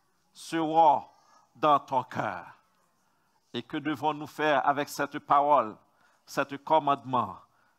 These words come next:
C'est d'éduquer les membres de nos familles. L'importance de transmettre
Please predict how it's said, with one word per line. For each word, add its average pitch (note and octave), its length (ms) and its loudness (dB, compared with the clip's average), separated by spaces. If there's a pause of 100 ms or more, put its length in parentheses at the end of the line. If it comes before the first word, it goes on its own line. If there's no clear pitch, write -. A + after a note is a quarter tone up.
C'est A#2+ 420 -2 (840)
d'éduquer D3 720 -4 (680)
les A#2+ 120 -4
membres A#2 500 0 (320)
de A#2+ 140 -10
nos A2+ 320 -14 (460)
familles. G2+ 580 -4 (640)
L'importance F#3+ 1200 0 (440)
de C#3+ 120 -4
transmettre E3+ 1040 -2